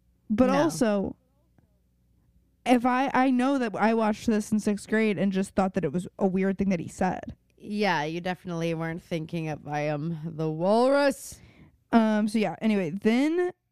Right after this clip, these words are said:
Speaker 1: all the girls are convening around Emily, congratulating her. Not one of them says hi to Maya. And we get
Speaker 2: I
Speaker 1: this
Speaker 2: know.
Speaker 1: shot of Maya where she's, like, clearly uncomfortable. And,
Speaker 2: And I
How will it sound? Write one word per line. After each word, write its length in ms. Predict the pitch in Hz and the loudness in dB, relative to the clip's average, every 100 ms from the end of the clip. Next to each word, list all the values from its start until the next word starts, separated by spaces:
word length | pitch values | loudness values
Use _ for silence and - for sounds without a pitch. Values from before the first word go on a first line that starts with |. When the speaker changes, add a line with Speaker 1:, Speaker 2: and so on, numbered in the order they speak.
| _ _ _ _ _ _ _ _ _ 196 | _ _ _ _ _ _ _ _ _ 2
Speaker 1:
all 240 | 226 226 | 4 4
the 80 | 247 | 2
girls 260 | 233 233 226 | 0 2 0
are 60 | |
convening 560 | 226 214 196 214 202 190 | 0 0 2 2 2 0
around 200 | 185 170 | 0 0
Emily, 300 | 185 180 175 | 0 0 -2
congratulating 680 | - 196 190 185 180 170 | -2 0 0 0 -2 -2
her. 240 | 185 170 175 _ _ _ _ - | -4 -4 -8 _ _ _ _ -2
Not 300 | 240 285 320 | 0 2 0
one 200 | 262 262 | 0 2
of 120 | 262 | 2
them 140 | 247 247 | 0 0
says 200 | 226 220 | 0 0
hi 180 | 208 196 | 0 0
to 80 | |
Maya. 400 | 180 175 139 180 220 _ _ _ _ _ _ _ _ - - | -2 -4 -4 -4 -6 _ _ _ _ _ _ _ _ -14 2
And 140 | 247 | 4
we 100 | 247 | 4
get 180 | 247 285 - | 2 0 2
Speaker 2:
I 140 | 277 | 4
Speaker 1:
this 80 | 277 | 6
Speaker 2:
know. 300 | 240 277 311 | 4 6 6
Speaker 1:
shot 300 | 233 240 269 | 6 4 2
of 120 | 247 | 2
Maya 340 | 220 233 247 233 | 2 2 2 2
where 120 | 220 | 2
she's, 280 | 208 226 196 | 0 -2 0
like, 240 | 220 202 - - | 0 -2 -10 -10
clearly 460 | - 220 226 247 226 | 0 2 2 2 0
uncomfortable. 800 | 196 185 214 - 196 - - 226 - - - _ - | 0 0 0 0 -4 -6 -6 -8 -8 -20 -20 _ 2
And, 140 | 269 277 | 4 4
Speaker 2:
And 100 | 277 | 2
I 220 | 247 | 0